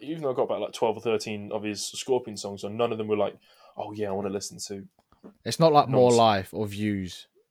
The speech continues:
Speaker 2: More
Speaker 1: Yeah,
Speaker 2: Life
Speaker 1: oh,
Speaker 2: and
Speaker 1: yeah,
Speaker 2: Views are
Speaker 1: exactly.
Speaker 2: banging.
Speaker 1: Yeah,
Speaker 2: Flipping.
Speaker 1: or, uh, It's Too Late to Say.
Speaker 2: <laughs>
Speaker 1: Uh, what's that one? It's too, it's not,
Speaker 2: What's
Speaker 1: It's
Speaker 2: your
Speaker 1: Too Late to
Speaker 2: favorite?
Speaker 1: Say.
Speaker 2: Uh, what's your favorite?
Speaker 1: What, Drake song?
Speaker 2: I can't. Yeah, no, no, album, album, just an album.
Speaker 1: Oh, album in general.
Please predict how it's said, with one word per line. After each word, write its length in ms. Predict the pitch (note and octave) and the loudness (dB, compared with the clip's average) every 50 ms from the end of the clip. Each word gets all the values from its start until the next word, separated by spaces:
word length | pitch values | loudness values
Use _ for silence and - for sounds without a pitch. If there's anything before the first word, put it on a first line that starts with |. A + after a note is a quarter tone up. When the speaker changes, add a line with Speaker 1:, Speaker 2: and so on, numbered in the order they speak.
| _ - | _ -8
Speaker 2:
More 200 | F#2+ G2+ G#2+ A2+ | -4 0 2 4
Speaker 1:
Yeah, 100 | A#2+ B2+ | 6 6
Speaker 2:
Life 80 | B2 A#2 | 6 6
Speaker 1:
oh, 60 | A2+ A#2 | 4 4
Speaker 2:
and 80 | A2+ A2 | 4 4
Speaker 1:
yeah, 120 | G#2 F#2+ | 4 4
Speaker 2:
Views 140 | F#2 F2+ E2+ | 2 2 0
are 40 | - F2 | 0 0
Speaker 1:
exactly. 140 | G#2+ G#2+ - | -2 -4 -4
Speaker 2:
banging. 760 | - F2+ E2 E2 E2+ E2 E2+ E2+ E2+ E2+ D#2+ D#2 D#2 D2+ D2+ _ _ _ _ _ - - | -2 -2 0 0 0 0 -2 -4 -6 -8 -10 -10 -10 -12 -14 _ _ _ _ _ -10 -4
Speaker 1:
Yeah, 220 | A#2+ A2+ G#2 G2+ | 0 2 2 2
Speaker 2:
Flipping. 80 | F#2 G#2 G#2 G#2 | 2 2 2 2
Speaker 1:
or, 200 | G2+ G2+ G2+ G#2 | 2 2 2 4
uh, 220 | G#2 G2+ G2+ G2+ G2 | 4 4 4 2 0
It's 200 | - - A2 - | -2 -4 -6 -6
Too 120 | - A#2 | -6 -4
Late 120 | G#2 G2 F#2+ | -4 -2 -2
to 60 | - | -4
Say. 180 | - - - | -2 -2 -2
Speaker 2:
<laughs> 80 | F#4 - | -2 0
Speaker 1:
Uh, 240 | - - G2+ G#2 G2+ - - _ _ _ _ _ - _ _ _ _ _ _ | -2 -2 -2 -2 -4 -8 -14 _ _ _ _ _ -20 _ _ _ _ _ _
what's 180 | _ B2 - | _ -20 -16
that 120 | - - - | -16 -16 -16
one? 100 | - A2 _ _ _ _ _ _ - | -16 -20 _ _ _ _ _ _ -16
It's 140 | G#2+ - | -14 -12
too, 160 | - A2 A2 A2+ | -8 -8 -6 -6
it's 140 | G#2+ - | -6 -4
not, 80 | - A#2 | -2 0
Speaker 2:
What's 120 | C3+ D3 | 2 2
Speaker 1:
It's 100 | E3+ D#3 | 4 6
Speaker 2:
your 80 | E3+ E3 | 6 6
Speaker 1:
Too 100 | - - | 6 6
Late 80 | A#2+ G#2+ | 4 2
to 80 | G#2+ A#2 | 2 0
Speaker 2:
favorite? 200 | A2 G#2 A#2 - - C#3 - _ _ | -2 -4 -4 -2 -2 -2 -2 _ _
Speaker 1:
Say. 80 | - A2 | -18 -18
Speaker 2:
Uh, 20 | - _ _ _ _ _ _ - | -18 _ _ _ _ _ _ -6
what's 180 | - B2+ C3 | -4 -2 0
your 80 | C3+ B2+ | 0 2
favorite? 360 | - B2+ A#2+ G#2+ F#2 F2+ - _ _ _ _ _ _ _ _ _ _ _ | 2 2 0 0 -2 -6 -10 _ _ _ _ _ _ _ _ _ _ _
Speaker 1:
What, 160 | - A2 G2+ A2 | -2 -2 2 6
Drake 180 | C3 C#3 C#3 | 6 4 4
song? 140 | - A2+ A#2+ | 4 2 4
Speaker 2:
I 100 | C3 C#3+ | 4 4
can't. 260 | - C3+ A#2+ A2 - - _ _ _ _ _ - | 4 4 2 2 0 -6 _ _ _ _ _ -6
Yeah, 200 | G#2+ A2+ G#2 - | -2 -2 -2 0
no, 120 | - C3 C3 | 0 2 4
no, 160 | C3 B2+ A2 G2 | 4 4 4 4
album, 480 | - G#2 A#2 A#2+ G#2+ G#2 F#2 E2+ E2 - - | 4 4 4 4 4 2 -2 -6 -8 -6 -4
album, 300 | G2+ G2+ G2 F2+ E2+ F2+ | -4 -4 -4 -6 -8 -10
just 140 | G2+ G#2 | -8 -8
an 60 | G#2+ F#2+ | -6 -4
album. 340 | F2+ F2+ D#2+ F2 E2+ F#2 _ _ _ _ _ _ _ _ _ _ _ - | -4 -4 -6 -8 -10 -14 _ _ _ _ _ _ _ _ _ _ _ 6
Speaker 1:
Oh, 160 | B2 A#2+ A#2 | 6 6 8
album 300 | A#2+ A#2 A#2 A2+ A2+ A2+ | 8 6 6 6 2 -4
in 60 | A2+ | -4
general. 440 | A2 C3+ C#3 A#2+ G2+ - A#2 - - | 0 0 -2 -2 -2 -8 -10 -12 -16